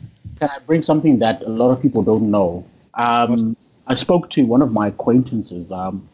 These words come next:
Speaker 1: she, she's, she's, uh, in the field of journalism, and she,
Speaker 2: Mm-hmm.
Speaker 1: she was very honest, uh, and I, and I, I was actually quite surprised by her, her objectiveness.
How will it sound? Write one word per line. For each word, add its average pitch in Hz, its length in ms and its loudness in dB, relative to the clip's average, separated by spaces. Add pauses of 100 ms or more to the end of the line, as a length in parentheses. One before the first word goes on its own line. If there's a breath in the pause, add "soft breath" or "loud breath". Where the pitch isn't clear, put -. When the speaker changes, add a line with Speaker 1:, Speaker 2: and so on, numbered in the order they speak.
(340 soft breath)
Speaker 1:
she, 156 720 2 (460)
she's, 170 520 0 (140)
she's, 170 480 0
uh, 123 260 2
in 127 120 6
the 117 80 0
field 135 420 2
of 104 160 -4
journalism, 104 720 2 (460)
and 156 200 0
she, - 80 4
Speaker 2:
Mm-hmm. - 440 -10
Speaker 1:
she - 120 0
was 214 80 4
very 254 200 2
honest, 165 440 0
uh, 117 240 0
and 123 140 2
I, 123 240 2
and 117 200 0
I, 113 180 0
I - 20 -2
was 113 160 2
actually 143 260 0
quite - 240 -4
surprised 123 480 0
by 101 160 -2
her, 95 340 -4 (320)
her 98 380 -2
objectiveness. 104 720 -2